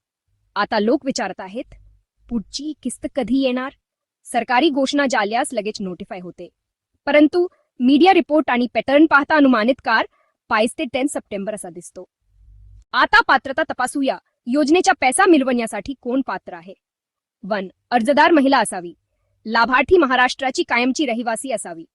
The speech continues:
वय, सामान्यपणे वीस ते अठ्ठेचाळीस वर्षे. लोकल नियम तपासा.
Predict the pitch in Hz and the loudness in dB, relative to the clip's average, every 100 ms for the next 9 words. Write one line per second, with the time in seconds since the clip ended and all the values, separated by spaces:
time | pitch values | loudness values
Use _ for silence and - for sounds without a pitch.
0 | _ _ _ _ _ _ _ 208 240 240 | _ _ _ _ _ _ _ -4 0 0
1 | - _ _ _ _ - 226 226 262 294 | -2 _ _ _ _ -6 -2 0 0 0
2 | 285 415 _ 220 240 285 277 277 320 247 | -2 -4 _ -8 -6 -4 -4 -4 -8 -8
3 | - 247 254 285 214 - 269 - 208 214 | -14 -10 -8 -4 -6 -6 -12 -10 -8 -4
4 | 285 277 233 285 220 180 - | -4 -4 -4 -6 -8 -12 -16